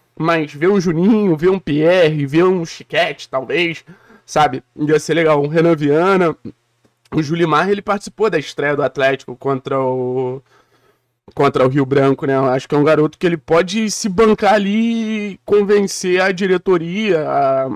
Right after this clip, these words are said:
a comissão técnica, o departamento de futebol, que ele pode ficar nas principais competições. Eu manteria o Julimar. Acho que o Julimar fisicamente é capaz, acho que o Julimar tecnicamente ele, ele é interessante, então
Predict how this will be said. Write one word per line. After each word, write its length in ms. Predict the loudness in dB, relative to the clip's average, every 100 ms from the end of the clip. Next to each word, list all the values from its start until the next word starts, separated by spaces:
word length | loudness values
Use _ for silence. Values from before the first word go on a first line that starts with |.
| -2 -2
a 40 | -2
comissão 400 | -2 -4 -2 -2
técnica, 580 | 0 0 0 -2 -2 -2
o 40 |
departamento 560 | -2 -2 -4 -4 -6 -12
de 60 |
futebol, 400 | -20 -12 -4 -4
que 100 | -4
ele 80 | -12
pode 360 | -4 -2 -2 -6
ficar 280 | -4 -2
nas 180 | 0 -4
principais 440 | -8 -12 -4 -4 -4
competições. 720 | -8 -8 -14 -12 -12 -12 _ _ _ _ -2
Eu 140 | -2
manteria 380 | 0 -4 -4 -4
o 60 |
Julimar. 420 | -2 -2 0 0 -2
Acho 180 | -6
que 80 | -10
o 40 | -8
Julimar 380 | -4 -2 -2
fisicamente 720 | -4 -12 -12 -8 -6 -6 -8 -8
é 40 |
capaz, 540 | -10 -4 -2 -2 -4
acho 180 | -8 -10
que 80 | -14
o 40 |
Julimar 380 | -8 -6 -6 -6
tecnicamente 760 | -6 -8 -6 -4 -2 -2 -4 -4
ele, 220 | -6 -8 _ _ _ _ -6
ele 220 | -2 0
é 60 | 0
interessante, 800 | 0 -2 -4 -4 -2 -2 -2 -6
então 420 | -4 -2 -2